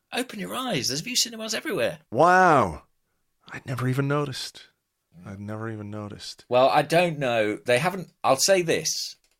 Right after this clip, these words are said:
Speaker 1: They haven't contacted me about the use of Les Do This. I've received no correspondence or income from their use of Les Do This. Other listeners,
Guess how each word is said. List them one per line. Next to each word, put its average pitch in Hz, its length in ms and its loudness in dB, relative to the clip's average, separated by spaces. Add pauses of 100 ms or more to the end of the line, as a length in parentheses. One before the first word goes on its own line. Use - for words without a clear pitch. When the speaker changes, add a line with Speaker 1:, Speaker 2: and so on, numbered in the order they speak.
(500)
Speaker 1:
They 117 120 0
haven't 170 280 -2
contacted 170 640 -2
me 82 240 -10
about 76 240 -6
the 80 100 -10
use 78 300 -4
of 78 80 -14
Les 76 200 -10
Do 71 200 -10
This. - 400 -8 (720)
I've 98 180 0
received 127 560 0
no 135 640 0 (520)
correspondence 107 640 -2 (140)
or 127 300 4
income 117 520 -10 (920)
from 76 260 -14
their 78 120 -6
use 80 360 -8
of 78 100 -18
Les 78 180 -8
Do 73 220 -12
This. - 320 -10 (480)
Other 156 640 6
listeners, 98 640 -2